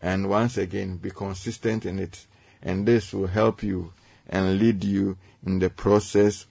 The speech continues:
of reinventing yourself. You know what Stephen Covey says? He says, "Your power to choose your direction of your life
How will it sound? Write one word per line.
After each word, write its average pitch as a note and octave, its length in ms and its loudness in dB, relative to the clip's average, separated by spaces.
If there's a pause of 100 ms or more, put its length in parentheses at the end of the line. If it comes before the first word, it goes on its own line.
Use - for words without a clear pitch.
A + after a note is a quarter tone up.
of F#2 180 -4
reinventing F#2+ 720 0
yourself. F2 480 -2 (520)
You G#2 80 2
know D3 160 12
what C3+ 140 10
Stephen G#2 560 2 (800)
Covey A#2 300 6
says? G2+ 280 0
He G2+ 60 -4
says, B2+ 320 4 (720)
"Your G#2 180 6
power D#3 320 4
to D3+ 140 -2
choose C3 400 2
your G2+ 140 4
direction A#2 640 2
of F#2 200 -4
your F#2+ 160 0
life G#2 460 0